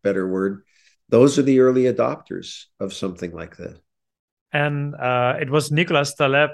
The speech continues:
Speaker 2: I think, who said, "Experimentation le-, legitimizes, uh, failure." Is there, w-, can we, uh, motivate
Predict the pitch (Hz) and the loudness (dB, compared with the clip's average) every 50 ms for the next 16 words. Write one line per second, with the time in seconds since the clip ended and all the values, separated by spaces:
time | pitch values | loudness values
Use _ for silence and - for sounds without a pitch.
0 | - 151 135 123 123 - 135 127 113 127 127 127 - 135 131 131 131 131 - - | -6 -8 -10 -8 -6 -6 -8 -6 -4 -4 -6 -2 0 0 2 2 0 0 -4 -14
1 | - _ _ _ - 147 143 - - _ 175 165 160 147 147 143 139 151 147 151 | -20 _ _ _ -6 -6 -6 -6 -6 _ 0 0 2 0 -2 -2 0 2 2 2
2 | 165 160 165 - 180 165 156 147 139 139 139 - - - 156 135 135 131 113 147 | 2 0 0 -2 -4 -4 -2 -4 -4 -2 -2 -2 -4 -4 -4 -4 -4 0 0 0
3 | 151 160 156 151 147 147 147 143 - - - - 160 139 127 120 123 - 160 156 | 0 0 0 0 0 2 0 0 -2 -6 -12 -12 -6 -6 -6 -6 -2 0 2 4
4 | 151 143 123 113 110 113 120 _ _ _ _ - _ _ _ _ - 160 156 143 | 4 4 2 0 -2 -6 -8 _ _ _ _ -20 _ _ _ _ -2 -2 -2 0
5 | 147 147 151 147 147 143 147 160 - - _ _ _ _ _ _ _ _ _ _ | 0 2 2 4 6 4 4 2 0 -8 _ _ _ _ _ _ _ _ _ _
6 | _ 247 _ _ _ _ _ 220 165 175 214 226 - - 190 - _ _ _ _ | _ _ _ _ _ _ _ -16 -16 -14 -14 -16 -16 -18 -20 -20 _ _ _ _
7 | _ - - 180 185 175 165 170 160 160 160 156 151 160 185 160 143 135 139 147 | _ -4 0 2 2 4 4 4 6 6 6 4 4 2 2 0 -2 0 2 2
8 | 156 160 135 147 160 156 151 | 2 2 2 2 2 2 0